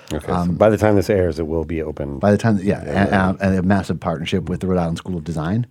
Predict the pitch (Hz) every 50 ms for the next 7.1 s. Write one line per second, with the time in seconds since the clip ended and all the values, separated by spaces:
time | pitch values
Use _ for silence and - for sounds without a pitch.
0 | - - 87 73 76 76 76 87 85 85 82 - - 92 92 90 87 87 90 87
1 | 82 - _ _ _ _ - 90 80 82 95 90 - 92 87 87 82 - - -
2 | 78 80 82 85 82 80 80 80 80 76 78 85 85 87 87 80 73 71 65 80
3 | 98 113 120 - - - - 98 87 85 90 85 80 - - 82 82 80 73 85
4 | 78 71 71 69 73 - - 76 80 78 69 69 - _ _ - 95 78 - -
5 | - - 95 113 135 131 - - 110 90 69 92 90 82 85 80 - 82 87 -
6 | - 87 82 92 82 - - 92 90 90 85 - - - 82 87 90 87 85 87
7 | 87 85